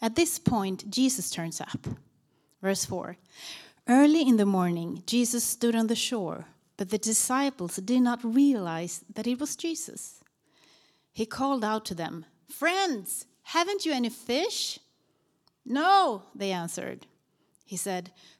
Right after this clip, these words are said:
"Throw your net on the right side of the boat and you will find some." And when they did, they were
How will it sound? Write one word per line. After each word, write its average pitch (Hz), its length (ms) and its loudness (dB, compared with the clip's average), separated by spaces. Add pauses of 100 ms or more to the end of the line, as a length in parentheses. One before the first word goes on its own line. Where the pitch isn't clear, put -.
"Throw 349 360 2
your 349 260 2
net 339 240 2
on 285 120 4
the 294 100 4
right 311 260 2
side 285 300 2
of 277 100 2
the 247 60 -4
boat 247 420 2
and 196 160 -2
you 185 120 2
will 185 100 0
find 233 340 0
some." 175 300 -6 (1040)
And 170 200 -4
when 240 160 0
they 226 140 0
did, 180 400 -4 (400)
they 180 100 -2
were 175 160 -2